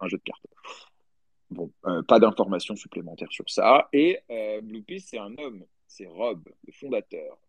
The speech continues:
qui, euh, vraisemblablement est un O G, euh, sur, euh, sur, euh, comment dire, sur M V X. Euh, et, euh, d'ailleurs, il était venu me voir et il m'avait dit, euh, que,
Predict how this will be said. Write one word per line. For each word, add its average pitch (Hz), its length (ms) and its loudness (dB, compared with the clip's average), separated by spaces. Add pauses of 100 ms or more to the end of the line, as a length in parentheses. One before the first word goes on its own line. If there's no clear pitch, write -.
(120)
qui, 123 220 -4
euh, 101 80 -2
vraisemblablement 120 840 -4
est 98 180 -6
un 85 160 -18
O 117 140 0
G, 107 300 -6
euh, 82 140 -6
sur, - 320 -14
euh, 78 180 -10 (1160)
sur, 98 440 -2
euh, 71 420 -2
comment 82 220 -8
dire, 82 220 -6
sur 101 240 2
M 98 120 2
V 90 280 8
X. - 240 4 (380)
Euh, 85 540 2
et, 117 220 4
euh, 92 160 0
d'ailleurs, 135 320 -2
il 117 100 -4
était 160 300 -4
venu 95 300 -14
me 87 160 -14 (100)
voir 87 580 -10 (260)
et 95 80 2
il 98 100 4
m'avait 92 260 2
dit, 113 480 2 (460)
euh, 87 260 0 (240)
que, 120 340 8